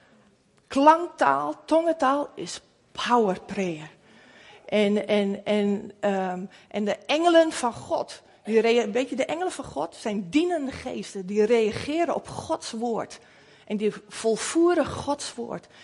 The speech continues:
En als jij in tongentaal gaat bidden, worden de engelen geactiveerd.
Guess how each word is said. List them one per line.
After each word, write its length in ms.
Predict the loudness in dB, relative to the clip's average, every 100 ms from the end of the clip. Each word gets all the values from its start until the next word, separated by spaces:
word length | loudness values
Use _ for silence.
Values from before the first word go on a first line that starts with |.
| -20 -20 -14 -2
En 180 | 2
als 160 | 2 2
jij 160 | 2 0
in 160 | 0
tongentaal 520 | -2 -2 -2 0 0
gaat 360 | 0 -6 -6 -6
bidden, 320 | -4 -2 -4 -6 -20 -14
worden 340 | 0 2 2 -2
de 120 | -6 -8 -2
engelen 360 | 2 4 2
geactiveerd. 1120 | 2 -4 -2 -2 -2 -2 -2 0 2 0 -4